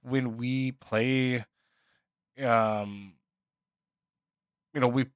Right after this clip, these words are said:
when we play to the level of our competition, and I think this is just us, you know, playing up to Minnesota's level and then playing down to how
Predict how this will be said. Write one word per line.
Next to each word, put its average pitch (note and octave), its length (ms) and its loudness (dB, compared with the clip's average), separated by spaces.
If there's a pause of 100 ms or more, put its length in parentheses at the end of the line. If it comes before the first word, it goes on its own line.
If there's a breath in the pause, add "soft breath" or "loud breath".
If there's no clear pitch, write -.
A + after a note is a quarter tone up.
(120)
when C3 180 0
we B2+ 80 -2
play C#3+ 260 -2
to D3+ 60 -4
the C#3+ 80 -4
level B2+ 400 2
of B2 140 4
our A#2+ 100 6
competition, B2 920 -4 (200)
and G#2+ 520 -2
I G#2 100 0
think A2+ 200 -2
this A2 180 -2
is A#2 120 -2
just A#2+ 260 0
us, A#2 360 4 (460)
you B2 80 -8
know, G#2 180 -2 (180)
playing A#2+ 400 2
up B2+ 300 2
to B2 340 -2
Minnesota's A#2 720 0
level G2+ 460 -6 (540 soft breath)
and A2 120 0
then A2 200 2
playing A#2+ 580 0 (720)
down A2+ 500 2
to A#2+ 840 4 (800)
how C3 560 4